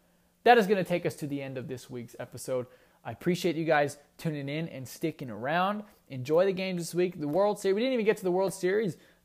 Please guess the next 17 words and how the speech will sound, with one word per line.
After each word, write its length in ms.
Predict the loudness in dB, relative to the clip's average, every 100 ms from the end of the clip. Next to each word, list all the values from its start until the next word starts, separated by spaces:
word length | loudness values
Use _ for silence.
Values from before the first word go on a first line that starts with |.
| 0
uh, 40 |
uh, 600 | 6 8 6 6 4 2
this 280 | 0 -4 -4
week. 340 | -2 -2 -4 _ _ _ _ -2
Probably 220 | 0 2
gonna 120 | 2
be 140 | 2 2
over 160 | 2
by 100 | 2
the 80 | 2
next 180 | 0 -6
time 200 | -4 -4
we 100 | -4
have 160 | -4
another 280 | -6 -6 -4
podcast. 560 | 0 0 0 -2 -4 -8 _ _ _ _
Um, 320 | -6 -4 -6